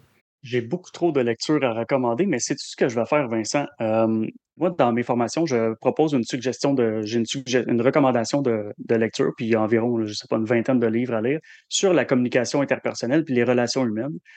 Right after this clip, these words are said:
Euh, puis les sujets, ben, je les ai même catégorisés, lecture grand public pour les gens qui aiment moins lire,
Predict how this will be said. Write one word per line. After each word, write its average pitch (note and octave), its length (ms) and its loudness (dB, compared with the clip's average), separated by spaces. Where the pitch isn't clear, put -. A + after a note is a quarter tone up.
Euh, A2 160 4
puis B2+ 140 0
les C3 60 4
sujets, B2 340 2
ben, B2+ 100 2
je A#2 80 -2
les A#2+ 160 2
ai A#2+ 40 4
même C3+ 220 4
catégorisés, C3+ 840 0
lecture B2+ 440 2
grand B2 180 0
public B2 320 -2
pour - 100 -6
les A#2 100 -2
gens B2 180 -2
qui C3 100 -2
aiment A2+ 120 2
moins A2+ 200 0
lire, C#3+ 320 -2